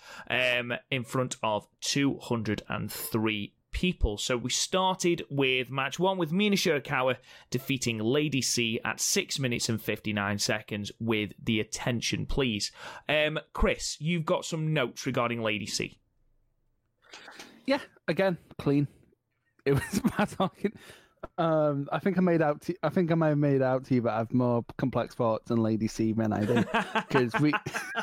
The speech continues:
Speaker 2: <laughs> I just said I wanted to track her progression. I didn't say I had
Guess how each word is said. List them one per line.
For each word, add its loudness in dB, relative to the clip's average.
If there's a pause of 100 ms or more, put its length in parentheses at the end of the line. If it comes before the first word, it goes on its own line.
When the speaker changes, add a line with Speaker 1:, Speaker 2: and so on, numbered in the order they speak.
(300)
Speaker 2:
<laughs> -6
I 4
just 0
said 4
I 4
wanted 2
to 2
track 0
her 2
progression. 2
I 4
didn't 2
say 2
I 2
had -4